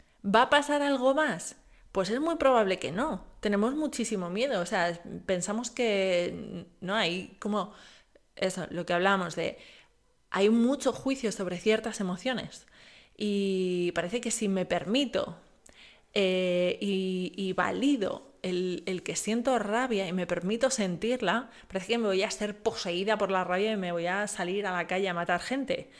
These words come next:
No, eso no va a pasar. <laughs> Si tienes un mínimo autocontrol de ti mismo, simplemente vas a sentir esa rabia, esa frustración,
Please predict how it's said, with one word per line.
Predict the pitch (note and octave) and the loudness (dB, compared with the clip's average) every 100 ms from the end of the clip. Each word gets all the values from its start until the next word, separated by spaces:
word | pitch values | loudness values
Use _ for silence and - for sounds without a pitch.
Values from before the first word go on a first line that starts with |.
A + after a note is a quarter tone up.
| - - - | -20 -20 -2
No, | A#3+ | 0
eso | C#4 A3+ | 0 0
no | A#3 | 2
va | A#3+ | 2
a | |
pasar. | A#3+ B3 C#4+ F#3+ F3+ G3 | 0 2 0 0 -8 -10
<laughs> | - F#3 | -10 -8
Si | - F3 | -8 -6
tienes | F#3+ G#3 F#3+ - E3+ - - _ _ | -6 -4 -4 -4 -10 -16 -20 _ _
un | G3 | 0
mínimo | G#3+ A#3 G#3+ F#3 | 2 2 0 -2
autocontrol | F#3 F#3 F#3 F3+ F3 A#3 G#3 A3+ D4 - | -2 -2 0 -2 4 4 4 0 -6 -10
de | G3+ | -10
ti | - - E3 | -10 -10 -4
mismo, | G#3+ - - - G3+ B3 - C#4 - - - - - | -4 -6 -10 -6 -6 -6 -14 -14 -16 -16 -16 -14 -4
simplemente | B3+ C#4 C4 B3+ B3+ C#4+ - | -2 0 0 2 2 0 0
vas | G3+ A#3 C#4 | 2 2 2
a | |
sentir | C#4+ C#4+ C4+ C4 C#4 - | 0 -2 -2 -6 -6 -4
esa | F#3+ F3+ G3 | -4 -2 -2
rabia, | C#4+ D#4 F#3 - | -2 -2 -2 -2
esa | - F#3 G#3+ | -4 -4 -4
frustración, | G3+ A3 A3 B3 B3 D#4 F3+ | -6 -8 -6 -8 -4 -4 -4